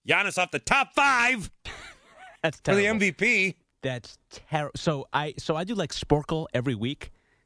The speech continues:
Speaker 2: um, just to, like, quiz myself on N B A to keep up with it. And I can tell you in every major category,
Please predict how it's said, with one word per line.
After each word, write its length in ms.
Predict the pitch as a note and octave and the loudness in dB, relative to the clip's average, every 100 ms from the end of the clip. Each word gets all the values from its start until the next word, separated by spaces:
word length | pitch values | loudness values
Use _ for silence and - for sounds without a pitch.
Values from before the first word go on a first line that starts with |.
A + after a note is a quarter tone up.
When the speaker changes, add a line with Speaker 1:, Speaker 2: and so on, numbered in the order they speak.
| _ | _
Speaker 2:
um, 260 | A#2 A2 G#2 | 0 0 -2
just 140 | A2 - | -2 0
to, 60 | |
like, 140 | B2 - | -2 2
quiz 200 | D3 C3+ | 0 2
myself 420 | C3 - B2+ B2 | -2 -2 -4 -2
on 100 | G#2 | -4
N 120 | A2 | -2
B 160 | A2 A2+ | -2 -4
A 40 | |
to 60 | G#2 | -2
keep 220 | A#2+ G#2+ | -2 0
up 140 | A2 | 0
with 140 | G#2 F#2+ | 0 -4
it. 100 | E2+ | -4
And 140 | - A#2 | -2 0
I 80 | D#3 | 0
can 200 | F#3 D3+ | -2 0
tell 320 | - D#3+ D#3 | 2 2 0
you 280 | A2+ G#2 - | -4 -6 -6
in 160 | - G2+ _ - | -6 -6 _ -2
every 340 | C#3 C3+ D3+ | -2 -2 -2
major 300 | C3+ B2+ - | -2 -4 -2
category, 560 | C3 B2 G#2+ G#2 F#2 | 0 0 0 -4 -4